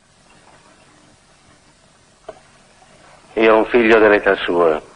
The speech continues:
che studia e farà onore al mio nome, come lei a quello di suo padre.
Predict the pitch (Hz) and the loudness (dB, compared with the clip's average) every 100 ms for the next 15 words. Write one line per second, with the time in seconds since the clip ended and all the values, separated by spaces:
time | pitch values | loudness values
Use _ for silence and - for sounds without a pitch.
0 | _ _ _ _ - _ _ _ _ _ | _ _ _ _ -20 _ _ _ _ _
1 | _ _ _ - 98 - - 127 127 120 | _ _ _ -8 -4 -4 0 0 4 2
2 | 107 107 104 104 104 107 107 101 98 92 | 4 2 4 4 2 2 0 -2 -2 -4
3 | 85 73 65 - - _ _ _ _ _ | -4 -6 -10 -18 -20 _ _ _ _ _
4 | _ _ _ _ _ _ _ - 98 101 | _ _ _ _ _ _ _ -2 2 4
5 | 107 101 104 104 98 90 - 87 - 73 | 4 2 2 0 0 -2 -4 -4 0 0
6 | - 71 | 0 -10